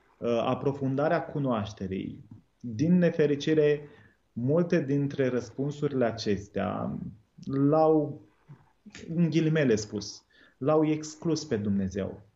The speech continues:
În ce sens? Gândiți-vă, ca urmare a cunoașterii și a avansării științei, oamenii au ajuns până acolo încât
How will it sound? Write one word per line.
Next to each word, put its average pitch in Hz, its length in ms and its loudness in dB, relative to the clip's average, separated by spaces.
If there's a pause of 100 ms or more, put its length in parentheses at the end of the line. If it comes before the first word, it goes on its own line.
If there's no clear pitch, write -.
În 143 160 -2
ce 147 140 0
sens? 107 480 -4 (160)
Gândiți-vă, 123 760 2 (300)
ca 131 120 2
urmare 139 580 2
a 117 460 -2 (400)
cunoașterii 120 960 -2
și 123 140 -6
a 120 40 2
avansării 120 580 0
științei, 104 840 0 (360)
oamenii 170 320 2
au 156 100 4
ajuns 147 300 -2
până 156 280 -4
acolo 135 720 0
încât 143 520 -8